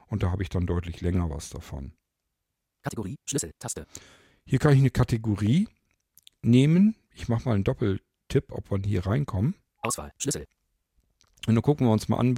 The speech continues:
Speaker 1: wie wir, in welche Kategorien wir das Ganze einsortieren können.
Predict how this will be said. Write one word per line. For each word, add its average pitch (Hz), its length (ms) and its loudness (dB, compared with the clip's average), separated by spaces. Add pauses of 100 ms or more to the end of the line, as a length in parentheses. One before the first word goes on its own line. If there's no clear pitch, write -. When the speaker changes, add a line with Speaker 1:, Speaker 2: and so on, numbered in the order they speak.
(140)
Speaker 1:
wie 113 180 0
wir, 113 180 8 (300)
in 104 80 0
welche 113 140 4
Kategorien 107 600 2
wir 113 100 2
das 98 160 -2
Ganze - 360 -2
einsortieren 95 540 0
können. 113 260 -6